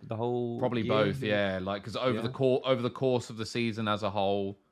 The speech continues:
Speaker 2: um, you could
Speaker 1: Yeah.
Speaker 2: also say, you could kinda say leader in the sense of what we'd seen of leader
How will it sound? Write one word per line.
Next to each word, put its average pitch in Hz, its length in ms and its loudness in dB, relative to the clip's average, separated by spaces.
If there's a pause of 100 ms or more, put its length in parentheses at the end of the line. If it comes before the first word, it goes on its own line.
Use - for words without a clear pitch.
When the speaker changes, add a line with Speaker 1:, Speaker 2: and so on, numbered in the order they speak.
(140)
Speaker 2:
um, 107 220 0
you 117 100 -4
could 147 100 2
Speaker 1:
Yeah. 160 40 8
Speaker 2:
also 147 200 4
say, 131 260 0
you 127 260 -6
could 104 140 -16
kinda 123 220 -2
say 113 200 -2
leader 107 600 -2
in 107 80 -8
the 98 60 -8
sense 98 220 -8
of 101 60 -12
what 95 140 -10
we'd 98 160 -12
seen 98 180 -8
of 85 80 -10
leader 95 480 -6